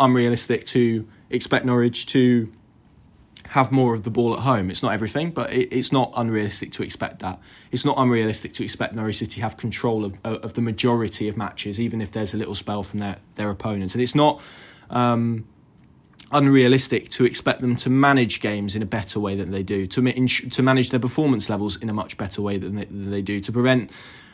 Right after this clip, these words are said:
what are sort of seven out of ten performances, eight out of ten performances, becoming four or five out of ten performances. And that happens really quickly and really drastically. And when it does, it becomes very difficult to arrest.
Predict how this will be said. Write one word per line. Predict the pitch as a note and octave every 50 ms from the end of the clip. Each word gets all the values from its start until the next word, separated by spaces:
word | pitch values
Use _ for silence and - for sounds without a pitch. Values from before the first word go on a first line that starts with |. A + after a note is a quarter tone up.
| - _ -
what | - B2 C3 C3+ A2+
are | B2+ C#3 C3+ B2+ A#2+
sort | B2 - C3 B2+
of | -
seven | - - D#3+ D#3+ C#3+ C3+ B2
out | A2 F#2+
of | G#2 -
ten | - A#2 G#2+ G#2
performances, | G2 F2+ A2 A2 A2 A#2 A2 - -
eight | C3+ D3 D3
out | A#2 A#2+ G#2+
of | G#2 -
ten | A2+ G#2
performances, | G2 G2 - G#2 G2+ F#2+ G#2+ A#2
becoming | - C3 - D3 C3+ B2+
four | C3 - - C#3+ C3 B2
or | A2+
five | - - C3 B2+ A#2+ A2+ A2 - - - _ _ _ -
out | - G#2+ - -
of |
ten | - - A2 G#2+
performances. | G2+ F2+ - A2 G2 G2 G#2 -
And | B2+ C3
that | D3 C#3
happens | C3 C3+ C3 - B2+ A#2 A2+
really | A#2+ C3 C3+ C3 B2 A#2
quickly | - - - - - - G2+ F#2 -
and | A2 A#2 B2
really | C3 C3+ B2+ A#2+ A2+
drastically. | - B2 A#2+ A#2+ - - G#2 F2+ - G#2 G#2 G#2
And | G2 A#2
when | A#2+ A#2+
it | A#2+ G2
does, | - C3 B2 A2 G2
it | A#2+
becomes | - - - A#2+ A2 G2
very | G#2 B2 A#2 A#2 A#2 A2+
difficult | A#2+ A2+ - A2+ - A#2 - -
to | - A#2
arrest. | A2+ A2 A2+ A2 G#2+ F#2 - - - -